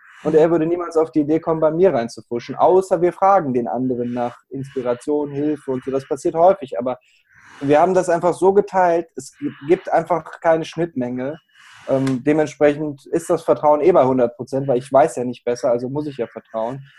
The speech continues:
Speaker 1: Und das ist eigentlich die geilste Kombination, die es gibt. Also such dir jemanden, wenn du halt ein Technik-Loser bist, aber halt ein Konzeptionsriese, dann,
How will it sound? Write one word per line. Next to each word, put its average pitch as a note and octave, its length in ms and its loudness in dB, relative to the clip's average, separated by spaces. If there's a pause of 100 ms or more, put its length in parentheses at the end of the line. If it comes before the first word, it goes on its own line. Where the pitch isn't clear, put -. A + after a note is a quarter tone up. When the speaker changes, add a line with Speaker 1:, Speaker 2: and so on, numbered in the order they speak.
Speaker 1:
Und - 80 -20
das E3 140 2
ist D#3+ 60 -8
eigentlich D3 220 -2
die C3 140 -6
geilste C#3 400 2
Kombination, B2+ 640 -8
die A#2+ 60 -10
es A2+ 180 -14
gibt. A2+ 240 -10
Also C3 200 -2
such E3+ 240 0
dir G3 120 4
jemanden, E3+ 600 2 (260)
wenn D#3 160 2
du D#3+ 100 4
halt D#3 200 4
ein D#3+ 100 -6
Technik-Loser C3+ 800 0
bist, A#2+ 440 -6 (360)
aber C#3 200 4
halt C#3+ 220 2
ein D3+ 80 -4
Konzeptionsriese, C#3 1160 0
dann, C3 200 0